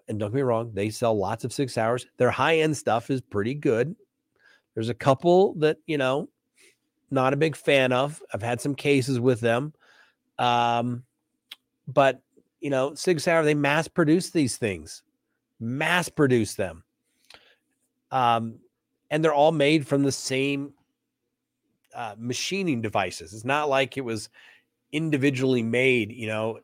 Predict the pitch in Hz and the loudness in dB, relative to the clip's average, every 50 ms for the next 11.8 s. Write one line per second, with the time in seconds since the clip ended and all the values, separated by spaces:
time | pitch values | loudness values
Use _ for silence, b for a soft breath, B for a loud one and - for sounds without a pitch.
0 | - - 127 135 135 135 123 120 131 139 135 123 107 104 98 90 90 b b b | -10 -6 -4 -2 -2 -2 -2 0 0 0 0 -2 -2 -4 -4 -4 -6 b b b
1 | b b b - 120 120 123 131 135 143 156 160 156 135 - 139 127 131 143 139 | b b b -10 -6 -4 0 2 2 4 4 2 0 0 2 4 4 4 4 4
2 | - - 120 113 117 120 131 123 113 - - - - 131 123 131 135 139 123 110 | 2 -2 -2 -2 -2 0 0 0 0 0 -2 -2 0 2 2 4 2 2 0 0
3 | 107 104 110 120 127 139 139 151 151 135 - 160 151 151 156 160 151 135 - b | -2 -2 0 0 0 0 0 0 -2 -2 -2 0 0 0 0 -2 -4 -6 -10 b
4 | b b b b b - 92 113 147 170 - 147 131 120 - - - - 135 131 | b b b b b -10 -2 0 0 0 2 0 -4 -4 -4 -8 -6 -2 0 0
5 | 139 143 143 127 117 117 127 123 127 123 120 110 - - _ _ _ _ _ _ | 2 0 -2 -6 -6 -4 -2 -2 -2 -4 -6 -8 -10 -12 _ _ _ _ _ _
6 | _ - - 127 131 123 113 107 107 101 - - b b b b b b _ - | _ -4 0 0 2 2 0 -2 -4 -8 -12 -16 b b b b b b _ -4
7 | 127 120 101 - _ _ _ _ _ _ _ _ _ _ _ _ _ _ _ - | -2 -2 -4 -6 _ _ _ _ _ _ _ _ _ _ _ _ _ _ _ 2
8 | 156 175 170 160 156 147 147 139 135 127 127 123 - 131 113 - - 107 95 98 | 2 4 4 4 4 4 2 2 2 2 2 2 0 -2 -4 -4 -4 -6 -6 -6
9 | - - 123 104 104 123 127 131 139 143 131 123 120 113 113 120 123 120 110 113 | -8 -14 -12 -8 -4 -2 0 0 0 0 -2 -2 -4 -4 -4 -4 -6 -8 -8 -6
10 | 117 120 120 113 - 120 113 110 110 110 110 - _ - 120 120 110 117 110 101 | -6 -6 -6 -6 -6 -6 -6 -2 -2 -4 -4 -4 _ -2 -2 -2 -2 -4 -8 -8
11 | 104 101 95 117 107 - 113 110 123 120 - - 139 120 - | -8 -12 -10 -10 -8 -6 -4 -2 0 0 0 0 -2 -2 -4